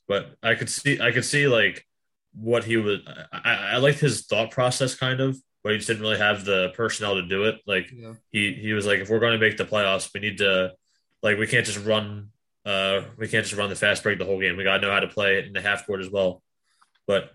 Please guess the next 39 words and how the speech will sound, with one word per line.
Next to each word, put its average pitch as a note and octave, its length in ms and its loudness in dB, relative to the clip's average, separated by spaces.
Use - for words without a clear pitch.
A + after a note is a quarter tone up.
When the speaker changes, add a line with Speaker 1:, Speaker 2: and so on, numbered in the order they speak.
Speaker 1:
you G#2+ 160 0
know, F#2+ 140 4
the F#2+ 80 -2
Kings, G#2 640 -2
they G#2+ 80 4
didn't G#2 200 0
really G#2 160 0
have F#2+ 320 0
the F#2+ 200 0
personnel G#2 420 -2
to F#2 200 0
be G2 120 -2
a F#2 80 0
really G2 160 -2
good F#2+ 240 -4
half G2+ 200 0
court G2 180 -4
team. F#2+ 340 -4
So F#2 180 0
it, F#2 120 2
and G2 140 0
it, F#2 180 -6
the F#2 280 2
offense F#2 420 -4
kind F#2+ 220 -4
of F2+ 240 -4
took G2 160 -6
a, F#2 260 0
took G2+ 160 -4
a G2 40 -2
dive F#2 300 2
that F#2 140 2
season. F2+ 420 -6
But, - 300 -4
you F#2+ 80 -8
know, F2+ 200 0
I G2 60 0
kind G#2+ 240 0
of, G2 260 -4